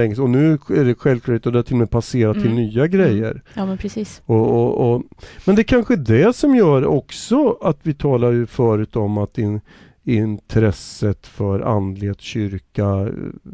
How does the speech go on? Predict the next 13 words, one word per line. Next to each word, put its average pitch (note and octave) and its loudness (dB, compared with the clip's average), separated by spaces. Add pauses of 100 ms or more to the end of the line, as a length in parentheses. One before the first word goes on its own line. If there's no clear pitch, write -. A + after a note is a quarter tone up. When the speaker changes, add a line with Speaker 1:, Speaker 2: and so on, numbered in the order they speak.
(100)
Speaker 1:
det A#2 -2
vi G2+ 0
håller G2 -4
på E3 0
med, G2 -4 (380)
tycks - -4 (200)
i C#3+ -2
alla A#2 0
fall D#3 2
inte D#3 0
minska, D3 2
snarare C#3+ 0
öka. - -4